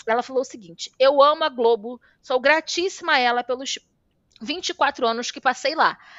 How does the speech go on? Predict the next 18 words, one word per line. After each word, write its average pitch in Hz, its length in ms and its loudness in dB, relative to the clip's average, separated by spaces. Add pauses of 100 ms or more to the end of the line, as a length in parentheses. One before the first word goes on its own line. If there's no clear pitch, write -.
(220)
Agora 349 360 4
é 370 40 2
momento 285 420 -2
de 294 100 -2
alçar 285 540 0
novos 240 500 -2
voos." 190 760 -4 (460)
A 247 120 2
atriz 339 320 -4
estreou 302 400 0
na 254 120 -2
Globo 214 320 -2
na 247 100 -2
novela 208 300 -2
De 190 140 -8
Corpo 370 400 -4
em 370 100 -2
Alma, 240 500 0